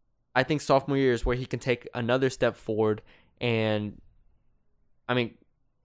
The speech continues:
this is, we've talked about before, this year is the year you have a senior Mason Fine, you bring in DeAndre Plant at left tackle, you go all in to win this year. And I think Manasseh Mose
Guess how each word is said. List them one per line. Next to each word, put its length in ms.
this 240
is, 160
we've 200
talked 180
about 160
before, 260
this 320
year 400
is 180
the 100
year 600
you 100
have 220
a 40
senior 300
Mason 300
Fine, 360
you 80
bring 220
in 100
DeAndre 340
Plant 220
at 40
left 240
tackle, 420
you 120
go 240
all 300
in 200
to 100
win 220
this 220
year. 260
And 100
I 120
think 220
Manasseh 380
Mose 540